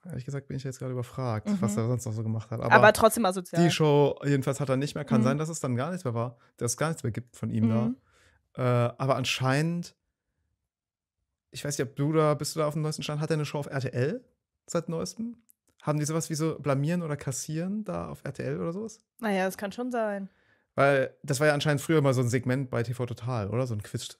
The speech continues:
Speaker 1: Quizformat. Und die wollten, glaub ich, eine eigene Show daraus machen, haben das Pro sieben gepitcht, die wollten das nicht nehmen und dann
Speaker 2: Mhm.
Speaker 1: ist er zu R T L gegangen. Und jetzt war so die Vermutung, dass er von Pro sieben gekickt wurde, weil er bei R T L
Speaker 2: Oh.
Speaker 1: auftaucht und so.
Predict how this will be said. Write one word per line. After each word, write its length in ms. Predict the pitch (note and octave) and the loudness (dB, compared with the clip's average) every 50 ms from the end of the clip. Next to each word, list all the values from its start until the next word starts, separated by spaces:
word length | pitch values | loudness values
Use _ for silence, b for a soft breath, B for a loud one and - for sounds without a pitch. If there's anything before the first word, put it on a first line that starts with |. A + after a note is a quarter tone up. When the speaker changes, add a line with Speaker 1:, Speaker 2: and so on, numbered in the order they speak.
| _ | _
Speaker 1:
Quizformat. 600 | - - - B2+ - - - G#2 G2 G2 G2 G#2 - _ b b b b b b b b b b _ | -10 -6 -6 -6 -4 -4 -4 -4 -4 -4 -6 -6 -8 _ b b b b b b b b b b _
Und 520 | C3 C3 B2+ B2 B2 A#2+ A#2+ A#2+ A#2+ - - _ _ _ _ _ _ | 2 2 4 4 4 2 0 0 -2 -6 -14 _ _ _ _ _ _
die 100 | - C#3 | -2 2
wollten, 160 | B2+ C#3+ C#3+ C3+ | 4 4 4 6
glaub 120 | C#3 C3+ | 4 4
ich, 80 | C3+ - | 4 2
eine 80 | C#3 - | 0 2
eigene 260 | B2+ C3+ C#3 C#3 C3 | 4 4 4 2 0
Show 240 | B2 - - E3+ F#3 | 0 2 2 2 2
daraus 300 | E3+ A#2+ A2+ A2+ A2 - | 2 0 0 -2 -2 -2
machen, 220 | B2 B2+ C3+ C3 | -2 -2 0 0
haben 100 | C#3 C3+ | 0 0
das 100 | B2+ B2 | -2 -4
Pro 180 | - - - C3+ | -4 -2 0 2
sieben 220 | A#2+ B2 C#3 C3+ | 2 2 0 0
gepitcht, 500 | B2 A2 - D#3+ F3 - - - - b b b b - | -4 0 2 2 2 2 0 -6 -12 b b b b 0
die 80 | D3+ B2 | 4 6
wollten 180 | D3 D#3 D3 | 6 6 6
das 160 | C3+ C3 - | 2 -2 -4
nicht 140 | - A#2+ A2+ | -4 -2 2
nehmen 400 | D3 D3+ E3 D#3 C#3+ D3 E3+ F#3+ | 4 4 4 4 4 2 0 -2
und 160 | G3 - - | 0 2 2
dann 100 | - C3+ | 4 4
Speaker 2:
Mhm. 60 | C#3+ C#3+ | 4 2
Speaker 1:
ist 80 | C3 | 2
er 80 | D#3+ C#3 | 0 0
zu 100 | - - | 0 -2
R 100 | C#3 C#3 | -2 -2
T 100 | - - | -2 0
L 200 | - C#3+ C#3+ C#3 | 2 2 2 2
gegangen. 460 | A#2 G#2 G#2+ F#2+ F#2+ B2 D3+ A#2+ b b b b b b b b b b b b _ | 2 0 -2 -4 -4 -6 -8 -10 b b b b b b b b b b b b _
Und 220 | - C3 B2 B2 | 0 2 4 4
jetzt 180 | A#2+ B2+ A#2+ - | 4 2 2 2
war 140 | C3 C3 B2+ | 2 2 2
so 60 | C3 | 2
die 100 | B2 C3 | 0 -2
Vermutung, 600 | B2 - B2+ B2 C3+ D#3+ F3 D#3+ C#3+ C3 C3 B2+ | 0 0 2 2 2 2 2 2 2 2 2 2
dass 140 | B2+ B2 - | 2 2 0
er 60 | C3 | -2
von 200 | B2 - C3+ B2+ | -2 0 -2 -2
Pro 140 | A#2+ - C#3+ | 0 0 0
sieben 180 | A#2+ B2 C3 B2 | 0 2 2 0
gekickt 360 | B2 A#2 - F3+ F3 - - | 0 0 0 -2 -4 -2 0
wurde, 240 | B2 A#2+ A#2 B2+ A2+ | 0 2 2 2 2
weil 100 | A#2+ A#2+ | 2 2
er 80 | B2 A#2 | 4 2
bei 60 | A#2+ | 2
R 120 | A2 A#2 A#2 | 2 2 2
T 120 | G#2+ - | 0 4
L 340 | - C#3+ D3 C#3 B2 A#2 G#2+ | 6 8 10 10 10 10 8
Speaker 2:
Oh. 300 | - G#3+ G#3 G3 F#3+ F#3 - _ _ _ _ _ _ _ _ | 4 2 -2 -2 -4 -8 -10 _ _ _ _ _ _ _ _
Speaker 1:
auftaucht 640 | - G#2+ G#2+ G#2 - - - G#2 G#2 G#2+ G2+ - - | -4 -2 -2 -2 -4 -4 -6 -6 -4 -4 -6 -8 -10
und 120 | - G#2+ | -10 -8
so. 240 | G2+ - A2 G2+ G2 | -6 -6 -6 -8 -8